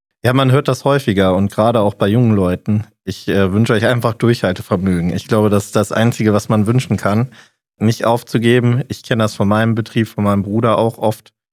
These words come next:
Man muss immer so in fünf Jahresrhythmen vorausdenken, was man eigentlich so bauen möchte oder wo man sich entwickeln möchte.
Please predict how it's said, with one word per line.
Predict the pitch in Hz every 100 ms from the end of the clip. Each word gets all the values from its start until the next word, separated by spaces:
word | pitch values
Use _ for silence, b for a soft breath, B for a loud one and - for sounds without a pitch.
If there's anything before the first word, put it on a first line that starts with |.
| _ _ -
Man | 104
muss | 120 131
immer | 127 113
so | 117
in | 117 110
fünf | - 127 123 - _ - -
Jahresrhythmen | 113 120 127 - - - 113
vorausdenken, | - 110 113 120 - 98 95 107
was | 95 -
man | 85
eigentlich | 82 90
so | -
bauen | 90 90 90 90
möchte | 90 - 98
oder | 90
wo | 90
man | 95 95
sich | 90
entwickeln | 98 92 98 101 87
möchte. | 82 - 82